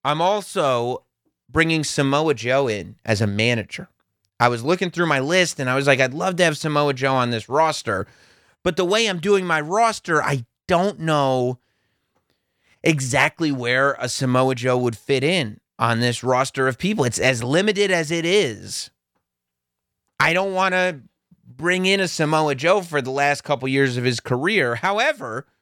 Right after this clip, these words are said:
if there's one thing we've learned about Samoa Joe, it's that he's never done poorly in any role in professional wrestling. Still to this day, in the ring,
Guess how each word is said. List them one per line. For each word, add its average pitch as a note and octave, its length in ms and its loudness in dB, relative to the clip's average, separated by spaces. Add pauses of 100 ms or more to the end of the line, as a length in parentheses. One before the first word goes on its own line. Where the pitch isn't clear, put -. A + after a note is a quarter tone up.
(680)
if D3+ 100 -2
there's E3 160 2
one A3+ 240 -2
thing A#3+ 140 -2
we've F#3+ 160 -4
learned F#3+ 260 0
about D#3 220 0
Samoa D3 400 0
Joe, C3+ 480 -2 (1400)
it's F3+ 180 0
that F#3+ 260 0 (300)
he's F3 380 -2
never G#3+ 520 0
done F3+ 360 -2
poorly F#3 600 -2 (320)
in E3+ 180 2 (140)
any G#3 240 2
role A#2+ 540 -2 (480)
in D#3+ 140 2
professional E3 480 0
wrestling. G3 420 -2 (680)
Still - 420 2
to A#3+ 120 -6
this G3 240 -2
day, A#2 460 -2 (100)
in D#3 240 0
the C#3+ 100 0
ring, B2+ 520 0